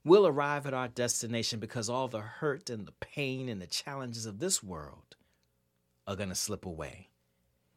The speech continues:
And finally, our godly walk will be solidified.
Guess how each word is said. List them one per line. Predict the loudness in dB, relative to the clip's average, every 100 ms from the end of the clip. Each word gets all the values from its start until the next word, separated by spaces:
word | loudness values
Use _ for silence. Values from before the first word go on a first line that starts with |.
| -2
And | 0 0
finally, | -8 -16 -10 -4 0 2 2 0 -8 -20 _ _ _ _ _ _ _ _ _ _ -4
our | 0 0 -2
godly | -6 -4 -2 -2 -4
walk | -6 -8 -10 -12 -20 _ -20 _ _ _ _ _ _ _
will | -6 -4 -4 -6
be | -14 -14 -16 -20 _ _ _ _ _ _ -2
solidified. | 0 2 -2 -8 -10 -14 -16 -16 -20 -20